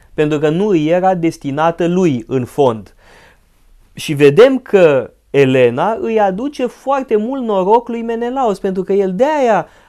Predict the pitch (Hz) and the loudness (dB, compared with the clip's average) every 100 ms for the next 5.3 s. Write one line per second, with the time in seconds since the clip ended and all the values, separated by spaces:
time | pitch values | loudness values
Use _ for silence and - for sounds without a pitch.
0 | _ 165 160 156 - 170 180 160 147 180 | _ 4 6 6 6 6 6 4 2 0
1 | 175 151 147 139 160 151 - 143 127 135 | 0 0 2 6 6 4 -2 -8 -6 -8
2 | 123 143 165 160 - _ _ 151 151 131 | -4 -2 -4 -6 -12 _ _ -4 -2 -2
3 | 127 156 160 151 135 - 143 135 127 135 | 0 0 2 0 -2 -4 -4 -4 -6 0
4 | 185 180 - 131 - 156 147 123 120 117 | 4 2 0 -6 -4 -4 -4 -4 -6 0
5 | 143 151 | 0 0